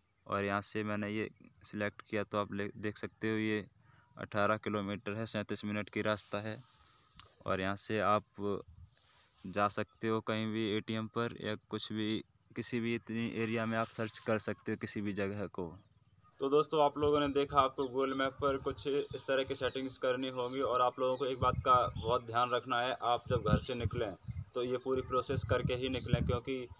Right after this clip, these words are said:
अगर आपका नेट रास्ते में ख़त्म हो जाता है तो आपको काफ़ी ये फ़ायदा होगा। और आपने चाहा कि नेट ख़त्म हो जाए उसके बाद ये प्रोसेस करें तो ये काम नहीं करता है। जब तक नेट होगा तभी आप ये प्रोसेस कर सकते हो।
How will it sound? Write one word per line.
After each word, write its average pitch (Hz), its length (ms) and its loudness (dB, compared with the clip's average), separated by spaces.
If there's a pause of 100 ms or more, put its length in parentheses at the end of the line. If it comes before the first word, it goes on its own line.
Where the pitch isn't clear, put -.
(360)
अगर 117 220 2
आपका 117 260 6
नेट 117 240 -2
रास्ते 120 320 4
में 123 100 -2
ख़त्म 127 320 -2
हो 117 180 -2
जाता 120 320 2
है 120 160 0
तो 120 180 0
आपको 113 360 0 (600)
काफ़ी 120 300 2
ये 120 220 2
फ़ायदा 120 340 4
होगा। 120 340 2 (360)
और 113 180 0
आपने 120 320 0
चाहा 120 260 0
कि 123 140 -6
नेट 117 260 -4
ख़त्म 117 260 -4
हो 117 140 0
जाए 117 120 6
उसके 117 220 0
बाद 120 160 4
ये 123 100 -4
प्रोसेस 117 340 -6
करें 117 240 -2
तो 117 100 0
ये 113 120 2
काम 113 220 0
नहीं 117 180 -4
करता 120 320 -2
है। 113 80 -2
जब 113 180 0
तक 117 180 -4
नेट 113 240 -4
होगा 113 260 2
तभी 110 280 -2
आप 110 180 0
ये 117 80 -2
प्रोसेस 110 500 -4
कर 113 120 0
सकते - 340 -6
हो। 92 180 -4